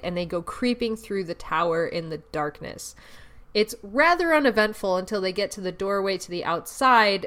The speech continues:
and they open it, and the first thing they hear is Tobble screech, "Philibert!" <laughs> And Bix springs forward, putting a hand on Tobble's shoulder and being like, "No, no, it's okay, it's okay, he's with us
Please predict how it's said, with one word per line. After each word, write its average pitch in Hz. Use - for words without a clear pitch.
and 190
they 185
open 247
it, 185
and 202
the 208
first 254
thing 262
they 226
hear 214
is 202
Tobble 208
screech, 190
"Philibert!" 508
<laughs> -
And 254
Bix 302
springs 311
forward, 240
putting 240
a 233
hand 214
on 202
Tobble's 196
shoulder 180
and 185
being 185
like, 170
"No, 269
no, 370
it's 349
okay, 339
it's -
okay, 311
he's 277
with 285
us 294